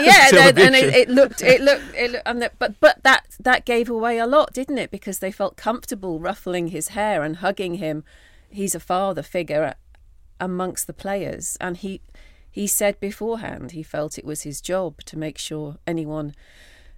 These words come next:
Speaker 1: who was, uh, relatively new having to come into the team because of the, the number of injuries, he, it was his role, his job to make sure they felt confident and comfortable and he had their back, and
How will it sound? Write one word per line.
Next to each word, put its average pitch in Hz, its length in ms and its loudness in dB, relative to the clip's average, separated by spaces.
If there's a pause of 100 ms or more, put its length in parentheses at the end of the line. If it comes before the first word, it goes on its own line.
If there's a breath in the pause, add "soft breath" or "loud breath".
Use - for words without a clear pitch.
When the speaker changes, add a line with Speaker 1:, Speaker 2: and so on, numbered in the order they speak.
(120 soft breath)
Speaker 1:
who 185 140 -6
was, 160 280 -6 (320)
uh, 151 280 -10
relatively 156 520 -8
new 175 280 -4
having 165 260 -8
to 156 100 -14
come 180 200 -8
into 185 200 -4
the 160 100 -12
team 139 240 -12
because 170 320 -10
of - 80 -14
the, - 160 -14 (100)
the 156 120 -8
number 175 340 -4
of 143 80 -8
injuries, 135 540 -10
he, 175 160 -8 (160)
it 190 100 -6
was - 160 -8
his 214 480 -4
role, 160 480 -4
his 175 320 -10
job 165 520 -8
to - 120 -14
make 156 180 -8
sure 156 240 -12
they 156 160 -10
felt 160 440 -10 (360 soft breath)
confident 165 540 -8
and 156 100 -8
comfortable - 480 -10
and 160 100 -6
he 160 80 -10
had 156 160 -12
their 156 100 -4
back, 175 420 -2
and 160 140 -10